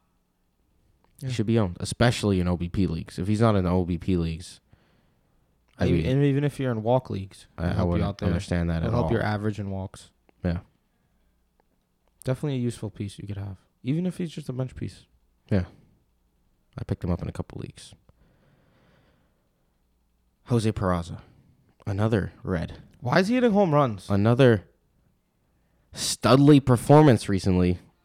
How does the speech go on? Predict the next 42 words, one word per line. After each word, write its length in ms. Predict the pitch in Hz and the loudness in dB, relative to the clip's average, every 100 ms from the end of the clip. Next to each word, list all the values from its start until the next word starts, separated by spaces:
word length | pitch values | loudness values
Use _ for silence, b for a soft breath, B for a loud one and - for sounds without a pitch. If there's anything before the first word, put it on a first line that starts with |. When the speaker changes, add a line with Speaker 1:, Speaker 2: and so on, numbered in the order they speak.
| b b b | b b b
Speaker 2:
You, 240 | 117 147 147 | 6 8 8
you, 320 | 139 143 - | 8 6 4
you 200 | 139 156 | 6 10
were, 340 | 165 151 139 - _ - _ | 12 12 10 6 _ -20 _
Jose 220 | 139 143 | 2 2
Peraza 300 | 151 147 151 | 4 6 6
is 120 | 156 127 | 6 4
another 280 | 113 107 | 2 0
guy 260 | 98 104 101 | 0 0 2
that 80 | 98 | 0
you 100 | 98 | 0
were 60 | |
like, 180 | 98 110 | 0 2
"Eh," 380 | 220 190 175 139 | 4 6 8 8
when 160 | 117 113 | 8 6
I 100 | 110 | 4
first 320 | - 113 - | 2 0 4
brought 180 | 110 107 | 6 8
him 120 | 104 | 6
up. 200 | 104 - | 4 2
Speaker 1:
Why 200 | 147 202 | 2 4
is 80 | 226 | 6
he 80 | 262 | 6
hitting 160 | 254 | 8
home 200 | 247 240 | 8 8
runs? 440 | 240 233 151 107 - | 8 6 2 -4 4
Listen, 300 | 196 - 135 | 4 4 4
Speaker 2:
I 60 | |
don't 80 | 117 | 6
Speaker 1:
I'm 40 | 135 | 8
Speaker 2:
know. 100 | 156 | 8
Speaker 1:
just 180 | - - | 6 4
the 100 | 196 | 4
Speaker 2:
He 40 | |
hit 80 | 135 | 6
a 40 | 127 | 6
grand 200 | - 123 | 8 8
Speaker 1:
person 140 | 151 | 6
Speaker 2:
slam 200 | 123 117 | 4 4
the 80 | 123 | 4
other 160 | 120 120 | 4 4
day. 240 | 123 | 4